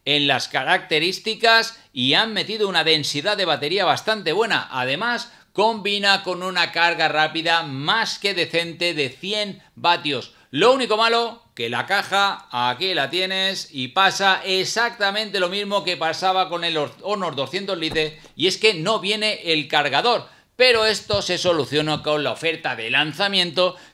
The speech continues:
que luego te contaré, que viene con el cargador de carga rápida, esa de cien vatios, integrado. Y la duración de la batería, pues muy buena. La optimización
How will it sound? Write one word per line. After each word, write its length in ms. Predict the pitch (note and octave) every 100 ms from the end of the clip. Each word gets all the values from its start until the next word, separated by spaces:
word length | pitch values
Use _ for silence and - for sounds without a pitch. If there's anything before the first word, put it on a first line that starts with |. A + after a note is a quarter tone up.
| -
que 160 | C#3+
luego 340 | D3 G3 E3+ C3+
te 100 | C3+
contaré, 540 | G#3 G3+ F3+ E3+ E3 - _ -
que 160 | A3
viene 440 | F#3 G3+ G#3 G#3 D#3
con 240 | G3+ G3+
el 200 | G3 F#3
cargador 680 | F3+ F3+ D#3 D3+ D3+ D#3 D#3 - -
de 200 | C#3 C3
carga 360 | D3 D3 C3+
rápida, 420 | B2+ D3 D3+ C#3+ D3+
esa 180 | D#3
de 140 | B2+ A2+
cien 320 | - A#3+ A3+
vatios, 480 | G3 F#3 F#3 F#3 - - _
integrado. 720 | C#3 E3 C#3 D#3 B2 A#2 F#2 - -
Y 140 | B2
la 100 | C3+
duración 360 | C3+ C#3 B2 F3+
de 60 | E3+
la 60 |
batería, 460 | D3+ C#3+ G3 A3+ A3
pues 320 | D#3+ A2+ -
muy 240 | A2 A#3+
buena. 400 | E3 B3 A3 B2+
La 160 | G2 A2+
optimización 960 | - - B2+ B2 A2+ F#2+ G#3 B3+ B3